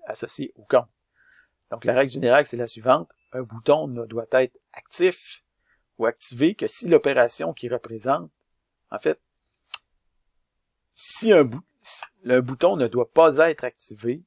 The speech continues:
si l'opération qui représente n'est pas possible en l'état actuel des choses. Inversement, le bouton doit être actif si l'opération est plausible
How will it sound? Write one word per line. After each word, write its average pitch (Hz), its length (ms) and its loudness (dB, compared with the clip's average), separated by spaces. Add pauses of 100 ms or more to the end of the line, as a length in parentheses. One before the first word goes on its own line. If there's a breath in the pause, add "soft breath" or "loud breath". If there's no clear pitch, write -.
si - 220 -12
l'opération 127 500 -2
qui - 120 -10
représente 113 400 -8
n'est - 80 -20
pas 127 120 2
possible 143 440 -8
en 120 140 -8
l'état 117 240 -8
actuel 127 300 -4
des 110 80 -14
choses. 110 340 -14
Inversement, 120 560 -8 (420 soft breath)
le 120 80 -8
bouton 131 320 -4
doit 120 140 -4
être - 100 -8
actif - 300 -8
si - 120 -10
l'opération - 580 -6
est 120 120 -12
plausible 135 580 0